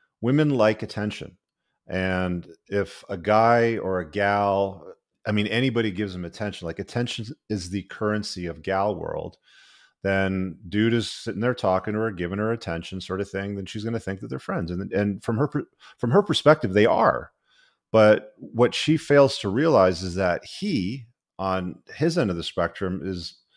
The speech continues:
thinking there in the back of his head, "I wanna smash. How do I get in her pants? If I hang around long enough and I be a nice guy and I buy her enough drinks, then maybe it'll happen," sort of thing. That's, that's just the way that it is, right? Um, a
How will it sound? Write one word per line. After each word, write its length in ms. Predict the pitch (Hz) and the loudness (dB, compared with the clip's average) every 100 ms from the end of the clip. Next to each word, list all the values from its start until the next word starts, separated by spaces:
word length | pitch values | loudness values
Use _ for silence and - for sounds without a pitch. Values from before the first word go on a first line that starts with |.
| _ _ _ | _ _ _
thinking 260 | - 127 131 | -2 0 2
there 160 | 117 110 | 2 2
in 60 | |
the 60 | 104 | 4
back 260 | 101 101 101 | 4 4 0
of 60 | |
his 120 | 90 | -6
head, 340 | 92 123 87 87 - _ _ _ - | 0 2 2 0 -8 _ _ _ -6
"I 80 | 82 | -2
wanna 180 | 82 82 | -2 -2
smash. 420 | 78 120 71 - _ _ | -4 -6 -8 -16 _ _
How 80 | - | -10
do 140 | 73 | -6
I 40 | 80 | -4
get 120 | 95 | -4
in 60 | |
her 80 | 117 | -6
pants? 420 | 120 170 - - _ - _ _ | -6 -6 -8 -18 _ -20 _ _
If 140 | - | -6
I 260 | 82 82 85 | 0 0 0
hang 160 | 85 101 | -2 0
around 220 | 110 123 | 2 2
long 160 | 156 160 | 0 0
enough 220 | 78 - | -2 -4
and 80 | 78 | -6
I 60 | |
be 140 | 71 85 | -4 -2
a 40 | |
nice 200 | 92 104 | -2 -2
guy 280 | - 170 123 | -4 -2 -2
and 120 | 82 80 | -2 -2
I 60 | |
buy 200 | 78 85 | 0 2
her 80 | 98 | 2
enough 180 | 110 117 | -2 -6
drinks, 320 | - 143 - | -8 -8 -8
then 100 | - | -8
maybe 180 | 80 80 | -6 -4
it'll 140 | 107 | -4
happen," 300 | 120 180 101 | -4 -6 -8
sort 180 | 90 80 | -8 -10
of 60 | 76 | -10
thing. 160 | - 82 | -14 -14
That's, 300 | 95 - - | -14 -16 -18
that's 140 | - 92 | -18 -16
just 160 | 110 | -14
the 60 | - | -10
way 120 | 95 | -8
that 120 | 92 | -6
it 100 | 87 | -6
is, 200 | 101 90 | -6 -8
right? 200 | 82 82 - _ _ _ - - - - _ _ | -8 -10 -12 _ _ _ -20 -20 -20 -20 _ _
Um, 580 | - 92 95 95 95 90 - - _ _ _ _ _ _ _ | 4 8 8 8 4 -2 -8 -20 _ _ _ _ _ _ _
a 80 | - | -18